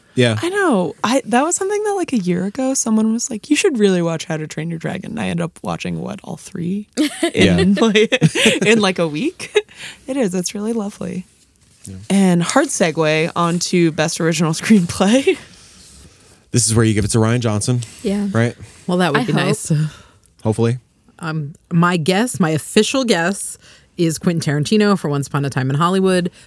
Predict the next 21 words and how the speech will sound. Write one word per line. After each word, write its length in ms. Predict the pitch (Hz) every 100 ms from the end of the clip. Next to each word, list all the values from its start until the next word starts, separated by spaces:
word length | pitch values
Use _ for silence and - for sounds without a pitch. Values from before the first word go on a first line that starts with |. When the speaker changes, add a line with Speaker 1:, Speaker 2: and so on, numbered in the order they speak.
| -
Speaker 4:
My 160 | 156 147
heart 400 | 139 160 151 - - _
is 200 | 143 147
with 180 | 143 131
Rian 220 | 131 127
Johnson. 680 | 131 120 - - - 165 165
Speaker 1:
Okay, 140 | 113
I'm 100 | 95
gonna 300 | 98 98 90 98
put 160 | 107 -
S 320 | 113 131 - -
in 100 | 113
a 40 |
heart 340 | 120 95 95 - 370
<laughs> 60 | 339
in 960 | 302 240 311 - 302 311 277 302 104
my 120 | 104 98
notes. 380 | 87 98 - 494 440 - 247 370 - - - _ _ _ - - -
There 100 | 90
you 60 |
go. 60 | 85